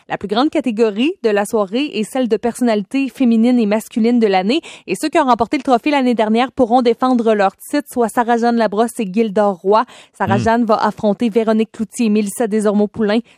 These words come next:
Speaker 1: Julie Le Breton et Marie-Pierre Morin. Surprise, Guylaine Tremblay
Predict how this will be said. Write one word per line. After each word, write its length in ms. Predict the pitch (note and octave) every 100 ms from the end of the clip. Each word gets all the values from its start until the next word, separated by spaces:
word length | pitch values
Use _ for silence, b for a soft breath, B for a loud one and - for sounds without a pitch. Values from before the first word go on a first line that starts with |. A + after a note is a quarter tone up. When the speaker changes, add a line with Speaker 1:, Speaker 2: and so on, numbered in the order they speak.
| b
Speaker 1:
Julie 300 | F#3 A#3+ B3
Le 140 | B3+
Breton 380 | G3+ G3+ G3+ B3 -
et 160 | G#3
Marie-Pierre 460 | G#3+ C4 A3+ B3+ A#3 A3
Morin. 440 | G#3+ G3+ F#3+ A#3+ E4 b b _
Surprise, 840 | - F#4+ - - C#4 F#4 G#4+ G#3
Guylaine 300 | G#3+ B3 G4
Tremblay 460 | - B3 G3 G#3+